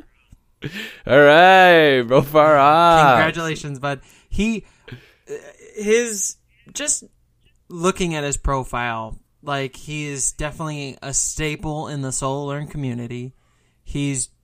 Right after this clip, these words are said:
Speaker 2: so friggin' smart. So smart. It's
Speaker 1: Wow, yeah.
Speaker 2: insane. It's insane. Not saying that
Speaker 1: That's
Speaker 2: any of
Speaker 1: awesome.
Speaker 2: our other coders aren't smart, because they all are. I don't know how you guys are as
Speaker 1: <laughs>
Speaker 2: good as you are,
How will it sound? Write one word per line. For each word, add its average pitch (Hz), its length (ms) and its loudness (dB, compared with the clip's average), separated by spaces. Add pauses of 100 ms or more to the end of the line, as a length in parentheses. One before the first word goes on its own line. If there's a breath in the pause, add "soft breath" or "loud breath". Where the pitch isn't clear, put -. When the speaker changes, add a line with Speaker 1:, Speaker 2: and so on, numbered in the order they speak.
(180)
Speaker 2:
so 165 880 -6 (280)
friggin' 143 600 -8
smart. 107 500 -8 (360)
So - 400 0
smart. 113 400 -8 (880)
It's - 140 -6
Speaker 1:
Wow, - 80 -4
yeah. - 20 -4 (340)
Speaker 2:
insane. 127 320 -10 (100)
It's 147 220 -14
insane. 226 440 -14 (240 soft breath)
Not 233 240 -2
saying 202 260 2
that 165 120 -6
Speaker 1:
That's 170 80 -6
Speaker 2:
any 175 160 -4
of 160 100 -4
Speaker 1:
awesome. 143 100 4
Speaker 2:
our 123 100 -2
other 151 500 -2
coders 160 480 -2
aren't 147 240 -8
smart, 170 320 -4
because 143 320 -10
they 135 180 -6
all 131 380 -8
are. 131 380 -4
I 139 120 -8
don't 139 180 -6
know 131 120 -6
how 131 200 -8
you 127 140 -8
guys 127 240 -8
are 127 140 -8
as 120 100 -12
Speaker 1:
<laughs> 135 80 -10
Speaker 2:
good 127 120 -6
as 127 120 -8
you 123 140 -10
are, 123 340 -4